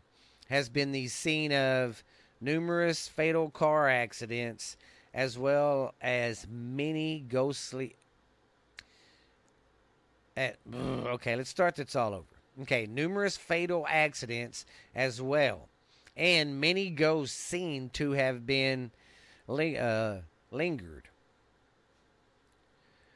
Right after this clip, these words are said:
One account of a ghostly encounter comes from a foreman at an area ranch. He awoke,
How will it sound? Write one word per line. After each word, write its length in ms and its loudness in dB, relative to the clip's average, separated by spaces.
One 240 2
account 420 2
of 140 0
a 40 -4
ghostly 540 0
encounter 580 -2
comes 280 -4
from 260 -6
a 340 -2
foreman 520 0
at 140 4
an 160 0
area 420 4
ranch. 640 -4
He 240 2
awoke, 640 4